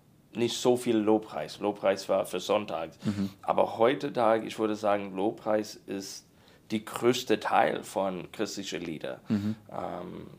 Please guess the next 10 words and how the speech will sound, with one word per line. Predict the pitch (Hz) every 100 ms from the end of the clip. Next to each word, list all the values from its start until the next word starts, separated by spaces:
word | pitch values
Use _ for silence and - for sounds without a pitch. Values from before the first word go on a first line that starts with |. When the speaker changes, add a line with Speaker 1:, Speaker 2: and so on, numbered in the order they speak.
| -
Speaker 1:
dass | 92 -
Leute | 101 98 98
kann | 107 92
das | 92 90 - - - - -
unter | 104 101
die | 101 98
Woche | 98 92 - 104 98 - - - - -
und | 107
täglich | - 104 104 101 98 - - _ -
hö-, | -